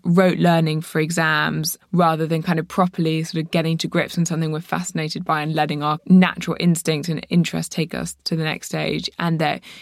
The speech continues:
you know, we can develop quite a lot of sort of transactional relationships because we don't necessarily feel we have time to, like, really invest and kind of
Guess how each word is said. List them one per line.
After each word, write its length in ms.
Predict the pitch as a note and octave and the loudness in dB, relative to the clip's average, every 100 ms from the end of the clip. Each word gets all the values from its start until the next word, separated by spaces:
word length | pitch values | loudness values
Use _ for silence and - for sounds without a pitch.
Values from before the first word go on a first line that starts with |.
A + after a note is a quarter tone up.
| - | 0
you 80 | F#3 | 4
know, 120 | E3+ | 6
we 140 | D#3+ | 4
can 240 | E3 E3+ E3 | 2 2 4
develop 420 | E3+ E3 D3 - | 4 2 2 -2
quite 200 | - - | -2 0
a 40 | |
lot 140 | D#3 - | 0 0
of 80 | - | -2
sort 160 | E3 | -4
of 80 | D3+ | -6
transactional 640 | - F3 D#3+ D3 - D#3+ D#3 | -2 0 0 -2 -4 -2 2
relationships 880 | E3+ F3 F3 E3+ E3 E3 D#3 - | 4 6 4 4 2 2 0 -4
because 280 | - - D#3+ | -8 -6 -4
we 80 | D#3 | -2
don't 200 | D#3 D3 | -2 -2
necessarily 500 | D3+ D3 C#3 D3+ D#3 | -4 -4 -2 -2 -2
feel 160 | D#3+ | -2
we 80 | D#3+ | -2
have 160 | D#3+ C#3+ | -2 -4
time 380 | - D#3+ D#3 D#3 | -2 0 0 -2
to, 120 | - | -4
like, 120 | C#3+ | -4
really 640 | D#3+ D#3 D#3 D3+ D3+ D3+ E3+ - - - | -2 2 2 2 2 0 -4 -12 -18 -2
invest 600 | E3+ D#3+ F#3+ F3+ F#3 - | 2 4 4 4 4 0
and 100 | E3 | -2
kind 180 | E3 D#3 | 0 -2
of 140 | D#3 | -4